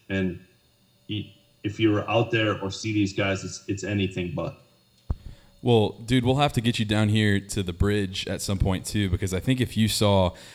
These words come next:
Speaker 2: uh, the culture that our owner, Brooks, has put forth, uh, so much effort to curate, I mean, you'd come down here, you'd play around, you'd have drinks inside, the best food here in Franklin, Tennessee, man.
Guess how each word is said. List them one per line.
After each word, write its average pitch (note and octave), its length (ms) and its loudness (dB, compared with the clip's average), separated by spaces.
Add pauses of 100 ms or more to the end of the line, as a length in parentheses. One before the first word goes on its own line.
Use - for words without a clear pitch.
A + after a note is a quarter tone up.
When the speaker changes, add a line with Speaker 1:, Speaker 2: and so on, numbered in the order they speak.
(140)
Speaker 2:
uh, F2+ 420 2 (420)
the A2 220 -2
culture A2 720 4
that F#2+ 380 0
our G2 200 4
owner, G#2+ 320 4
Brooks, G#2 400 2
has G2 160 -2
put - 220 0
forth, F#2+ 440 0 (300)
uh, F2 340 0 (500)
so C3+ 280 6
much A2+ 280 4
effort A2 380 0 (280)
to - 80 -2
curate, G2+ 640 4 (340)
I G#2 140 -2
mean, G2 420 0
you'd C3+ 260 2
come D3 160 4
down A#2+ 220 4
here, A#2 220 2
you'd G#2 240 2
play A2+ 220 4
around, G2+ 640 2
you'd G#2 180 -2
have G2+ 220 0
drinks G#2+ 280 0
inside, F#2 880 0
the F#2+ 180 -6
best A2 300 2
food G#2 300 4
here G#2 160 4
in G2 100 2
Franklin, G2 340 0
Tennessee, G2 460 2
man. F2 380 2